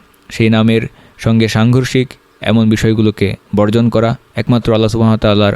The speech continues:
আনুগত্যের মাধ্যমে এই দুনিয়ার জীবন কাটিয়ে দেওয়া। এবং এর মাধ্যমে আমরা আশা করতে পারি যে আবার যখন কবরে আমাদেরকে প্রশ্ন করা হবে, "মার রব্বুকা?", কে তোমাদের রব, তখন আমরা বলতে পারবো, "রব্বি আল্লাহ, আল্লাহ তিনি আমাদের রব।" আল্লাহ সুবহানাহু ওয়া তাআলা, তিনি কোরআনে বলেছেন,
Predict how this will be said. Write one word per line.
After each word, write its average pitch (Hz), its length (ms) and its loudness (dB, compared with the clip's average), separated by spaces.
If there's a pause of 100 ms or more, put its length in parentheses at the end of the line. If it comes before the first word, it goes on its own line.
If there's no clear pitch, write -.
আনুগত্যের 107 440 0
মাধ্যমে 110 420 0 (380)
এই 107 100 0
দুনিয়ার 110 320 0
জীবন 101 300 0 (140)
কাটিয়ে 101 280 0
দেওয়া। 87 240 -2 (480)
এবং 110 180 2
এর 120 100 2
মাধ্যমে 123 380 0
আমরা 110 180 2
আশা 117 160 -2
করতে 113 260 -2
পারি 110 260 0 (240)
যে 107 80 0
আবার 113 260 2
যখন 113 260 0
কবরে 107 280 0
আমাদেরকে 104 380 0
প্রশ্ন 107 260 -4
করা 107 180 -2
হবে, 104 240 0
"মার 107 200 2
রব্বুকা?", 110 440 -2 (340)
কে 120 160 0
তোমাদের 117 360 0
রব, 123 240 0 (140)
তখন 113 300 0
আমরা 104 180 2
বলতে 104 280 -2
পারবো, 98 300 0 (220)
"রব্বি 101 360 0
আল্লাহ, 98 360 0 (200)
আল্লাহ 110 460 0
তিনি 101 180 2
আমাদের 92 300 2
রব।" 90 180 0 (1000)
আল্লাহ 123 120 0
সুবহানাহু 131 260 0
ওয়া 131 80 0
তাআলা, 123 220 0
তিনি 123 180 0
কোরআনে 117 320 0
বলেছেন, 117 440 0